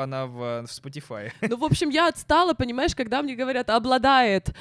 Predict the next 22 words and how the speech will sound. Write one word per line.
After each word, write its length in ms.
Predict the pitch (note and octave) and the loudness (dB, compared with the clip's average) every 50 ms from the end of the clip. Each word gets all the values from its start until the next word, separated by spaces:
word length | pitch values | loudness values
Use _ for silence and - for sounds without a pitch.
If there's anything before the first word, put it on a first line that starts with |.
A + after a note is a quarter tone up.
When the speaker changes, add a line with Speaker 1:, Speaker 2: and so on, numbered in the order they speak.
| - - - | -18 -16 -8
Speaker 2:
потом 300 | - G#3 - B3 B3+ A#3+ | -8 -4 -2 -2 -2 0
мне 160 | A#3+ A#3+ A#3+ | 0 -2 -2
говорят, 480 | B3 A3+ A#3 A#3 A#3+ B3+ B3 A#3 A#3 - | -2 -2 -2 -2 0 2 2 2 0 0
э, 160 | A#3 G#3+ A3 G3 | 0 0 0 -2
э, 20 | |
Speaker 1:
Ты 220 | - G3 F3+ G#3 | -2 -4 -4 -4
Speaker 2:
«Би-, 220 | G#3+ G3+ - - - | -4 -4 0 2 4
Speaker 1:
говоришь: 260 | C#3+ D3 D3 B2+ - | 4 6 4 4 2
«Кем?» 360 | - - D3+ C3+ B2 A#2+ A2+ | 0 0 2 2 4 2 2
Speaker 2:
Baby 260 | - A#3+ C#4 - - | 2 2 2 2 2
Speaker 1:
<laughs> 80 | C#4+ E3+ | 2 4
Speaker 2:
Tape», 440 | - C4+ C4 C4 C4 - - - B3+ | 4 4 4 4 2 0 -2 0 2
э, 120 | A#3+ A#3 A3 | 2 2 0
потом 360 | - A3 A3+ - A#3+ A#3 A#3+ | -2 -6 -4 -2 -2 -2 0
они 160 | B3+ A#3 A#3 | -2 -4 -2
говорят: 460 | A3 A#3 A#3 A#3 A#3 A#3+ A#3+ A3+ A3+ - | -4 -4 -4 -2 0 2 2 0 0 -2
«Вы 160 | - G#3 A3+ B3 | -2 -2 -2 -2
знаете, 460 | A3 B3 B3+ C4 C4 B3 - - A#3 | 0 -2 -2 0 -2 -2 -4 -8 -10
там, 520 | A3 - A3+ A3+ A3 A3+ A3+ A3 G#3+ G#3 G3 | -4 0 0 2 2 0 -2 -6 -8 -6 -4
Оксамарона 680 | G#3 A3+ - - - A#3+ B3+ B3+ B3 A#3+ B3 A3+ G#3+ | -4 -4 -4 -2 -4 -2 -2 0 -2 -2 -2 -4 -4
я 180 | G#3 G3+ G3+ A#3 | -4 -4 -4 -4
знаю». 460 | G#3 A3 G#3+ G3+ G#3+ G#3+ A3+ C4+ D4+ | -4 -4 -2 0 0 0 0 0 -2